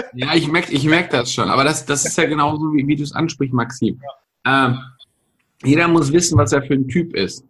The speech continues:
Speaker 2: Ja.
Speaker 1: Ähm, die Sache ist, die meisten Menschen wissen's selber nicht. Also, die gucken in den Spiegel und wissen nicht, du, wer ist das denn da überhaupt?
Speaker 2: Mhm.
Speaker 1: Was, was ist mir wichtig? Ähm,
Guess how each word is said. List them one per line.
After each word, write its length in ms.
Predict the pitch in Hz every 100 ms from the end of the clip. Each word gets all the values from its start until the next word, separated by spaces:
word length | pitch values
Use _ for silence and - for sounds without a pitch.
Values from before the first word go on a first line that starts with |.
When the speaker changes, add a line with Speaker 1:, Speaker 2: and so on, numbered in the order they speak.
| _
Speaker 2:
Ja. 160 | 123 120 - - _ _
Speaker 1:
Ähm, 180 | 127 127
die 80 | 127
Sache 300 | 135 170 156
ist, 120 | -
die 60 | 139
meisten 380 | 143 156 -
Menschen 280 | 147 135 131
wissen's 300 | 151 - 123
selber 320 | 110 95 90
nicht. 300 | 82 87 - - _
Also, 480 | 127 127 120 98 -
die 100 | 127
gucken 220 | 127 131 160
in 60 |
den 60 | 143
Spiegel 340 | - 170 156
und 120 | 139
wissen 200 | 147 -
nicht, 220 | 139 135 139
du, 100 | 135
wer 140 | 131
ist 160 | 135 120
das 180 | 104
denn 160 | - 98
da 80 | 98
überhaupt? 560 | 95 98 92 95 - - - _
Speaker 2:
Mhm. 140 | 113 113
Speaker 1:
Was, 180 | 135 147
was 160 | 135
ist 180 | 160 -
mir 200 | 143 117
wichtig? 560 | 120 110 - 98 - -
Ähm, 460 | 113 110 104 98